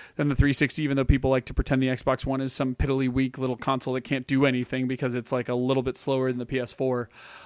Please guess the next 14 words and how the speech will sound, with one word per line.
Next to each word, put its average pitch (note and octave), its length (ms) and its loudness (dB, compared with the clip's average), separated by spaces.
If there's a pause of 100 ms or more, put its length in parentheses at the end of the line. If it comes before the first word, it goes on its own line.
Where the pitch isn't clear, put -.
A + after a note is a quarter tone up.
(100)
Um, B2+ 580 2 (1120)
backward D#3+ 400 8
compatibility F3+ 600 8
is C#3 160 2
totally D3 500 4
possible A#2+ 720 2 (120)
on, A#2+ 480 2
um, A#2+ 340 -4
on B2+ 120 0
the B2+ 80 2
Xbox C3 380 0
One. A#2+ 320 -2 (560)
And, A#2+ 560 0
um, A#2 520 -2